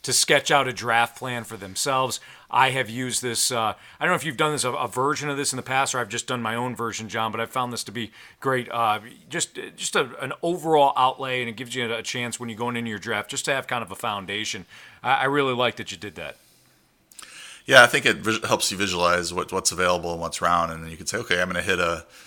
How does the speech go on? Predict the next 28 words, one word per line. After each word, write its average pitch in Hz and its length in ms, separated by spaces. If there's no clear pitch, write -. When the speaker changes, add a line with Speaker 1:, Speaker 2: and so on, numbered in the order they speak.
Speaker 2:
you 98 80
know, 90 140
I'm 90 140
gonna 90 120
hit 95 140
a 90 40
tight 90 240
end 90 180
in 87 140
the 85 260
second - 380
round, 87 420
and 85 140
I'm 85 100
gonna 85 160
go 85 160
to 85 180
switch - 340
to - 40
receiver 85 560
from 82 220
four 85 240
through 80 180
six, - 500
and 82 160
then, 80 380
you 87 80
know, 80 220